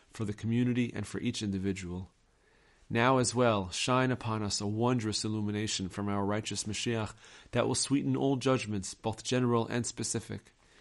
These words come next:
May he nullify all troubles, sufferings, and harmful decrees that would affect us and all the Jewish people.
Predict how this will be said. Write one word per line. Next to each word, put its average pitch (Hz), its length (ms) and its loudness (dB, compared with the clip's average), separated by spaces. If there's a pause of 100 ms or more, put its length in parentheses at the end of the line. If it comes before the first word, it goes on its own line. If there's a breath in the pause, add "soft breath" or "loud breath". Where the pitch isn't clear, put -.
(680 soft breath)
May 123 120 2
he 123 120 4
nullify 135 460 4
all 135 260 2
troubles, 113 600 0
sufferings, 113 640 -2
and 104 100 -4
harmful 117 380 0
decrees 104 440 -4
that 98 120 -2
would 98 100 -4
affect 120 440 -2
us 120 260 -2
and 98 140 -4
all 113 180 0
the 104 80 -2
Jewish 101 340 -4
people. 98 380 -6